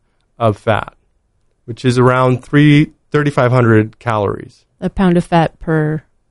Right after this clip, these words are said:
Speaker 1: Per year.
Speaker 2: Per year.
Speaker 1: Yeah,
Speaker 2: <laughs>
Speaker 1: per year.
Speaker 2: Oh, dear.
Speaker 1: <laughs>
Speaker 2: Yeah.
Speaker 1: A pound of fat doesn't sound like a lot in a year,
Speaker 2: Mm-hmm.
Speaker 1: right? And if you break down those thirty-five cal-, cal-, thirty-five hundred calories over days, it's about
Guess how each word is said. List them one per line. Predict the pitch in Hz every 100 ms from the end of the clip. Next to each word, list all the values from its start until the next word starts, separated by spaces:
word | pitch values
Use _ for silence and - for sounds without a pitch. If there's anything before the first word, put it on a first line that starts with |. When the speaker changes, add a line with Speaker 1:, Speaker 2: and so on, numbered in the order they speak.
| _ _ _ _ - _
Speaker 1:
Per | 165 160 151 151 147 143
year. | 117 135 127 -
Speaker 2:
Per | 190
year. | 180 170 156 160 -
Speaker 1:
Yeah, | 135 160 - 156 -
Speaker 2:
<laughs> | - -
Speaker 1:
per | 156
year. | 151 110 139
Speaker 2:
Oh, | 165
dear. | 160 160 147
Speaker 1:
<laughs> | - 175 -
Speaker 2:
Yeah. | 175 165 160 - - - -
Speaker 1:
A | -
pound | - 180 170
of | 143
fat | - 143 123 110 - -
doesn't | 135 135 127
sound | - 117 113
like | 107 104 107
a |
lot | 104 101 104
in | 104
a | 101
year, | 104 104 - - 190
Speaker 2:
Mm-hmm. | 190
Speaker 1:
right? | 180 170 165 - _ _ _
And | 123
if | 120 135
you | 123
break | 120 135 131
down | 123 117 113
those | 107 104
thirty-five | - 127 117 117 107
cal-, | - 110 113 -
cal-, | - 123 127 -
thirty-five | 139 147 147 127
hundred | 127 120 110
calories | - 131 131 110 104 104 107 -
over | 113 107 101 98 95 101 _ _ _ _ -
days, | 147 180 110 101 107
it's | - 120 -
about | - 143 -